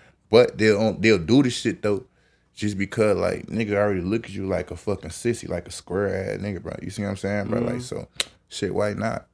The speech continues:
Speaker 1: Okay, now y'all think I'm tough 'cause I just did this and that.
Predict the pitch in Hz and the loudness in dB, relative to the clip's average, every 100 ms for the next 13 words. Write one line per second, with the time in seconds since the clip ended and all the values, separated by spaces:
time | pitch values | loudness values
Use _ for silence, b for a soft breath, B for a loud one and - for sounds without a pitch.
0 | _ _ _ _ _ _ _ - 90 - | _ _ _ _ _ _ _ -8 -6 -4
1 | 87 87 90 90 - 92 87 90 - 92 | -4 -2 -2 -2 -4 -8 -6 -8 -6 -6
2 | - 87 90 85 80 90 - 87 - 85 | -6 -8 -8 -8 -6 -6 -6 -8 -8 -8
3 | 92 - | -8 -8